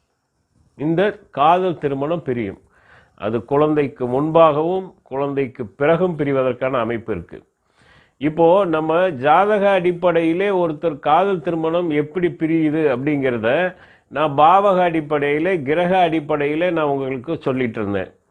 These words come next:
இதே வந்து சில ஜாதகங்களை நான் ஆய்வுக்கு எடுத்து உங்களுக்கு சொல்றேன். அப்போ ஒவ்வொரு ஜாதகத்திலையும் என்ன மாதிரி கிரக அமைப்பு இருக்கு,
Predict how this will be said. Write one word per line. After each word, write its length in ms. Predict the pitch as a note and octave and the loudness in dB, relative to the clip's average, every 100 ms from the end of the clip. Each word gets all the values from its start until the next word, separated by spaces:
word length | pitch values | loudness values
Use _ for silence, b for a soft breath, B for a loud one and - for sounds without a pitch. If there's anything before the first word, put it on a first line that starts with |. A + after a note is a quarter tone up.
| _ _ _ _ _ | _ _ _ _ _
இதே 420 | A2 D3 F#3+ A3 | -4 2 4 4
வந்து 480 | G3+ E3+ D3+ E3 G3+ | 4 0 0 -2 -4
சில 320 | - F#3 G3 | -2 -2 0
ஜாதகங்களை 920 | F3 C3+ D#3+ A3 G#3 G3 F#3 D#3+ E3 F#3+ | 0 2 4 4 2 0 0 -2 -2 0
நான் 260 | D#3 C#3+ | 0 2
ஆய்வுக்கு 600 | C#3+ F3 G#3+ G#3 F#3 E3+ | 6 6 4 2 -2 -2
எடுத்து 580 | C#3+ C3 A#2+ D3+ G3+ - - b b | -2 -4 -8 -6 -6 -8 -20 b b
உங்களுக்கு 420 | - D3+ E3 E3 F#3+ | -8 -2 0 0 0
சொல்றேன். 440 | D#3+ D3+ A#2 E2+ _ _ - | 2 2 0 -2 _ _ -12
அப்போ 540 | C3 C3 C#3 F#3 D3 | -6 0 2 2 -2
ஒவ்வொரு 500 | - D3+ F#3 A3 G#3 | -4 -2 2 2 4
ஜாதகத்திலையும் 1040 | F#3+ C#3+ D#3 E3+ F3 D#3 C#3 D3 D#3 G3 D3+ | 2 4 4 4 2 0 -2 -4 -2 -2 -2
என்ன 220 | D3+ F#3+ | -2 -2
மாதிரி 280 | F3+ E3+ C3 | -2 -2 -2
கிரக 260 | C#3 D3 | -2 0
அமைப்பு 400 | D3 C3+ B2+ B2+ | -2 -2 -6 -6
இருக்கு, 520 | A2+ A2 C3 F3 G3 | -8 -6 -6 -6 -8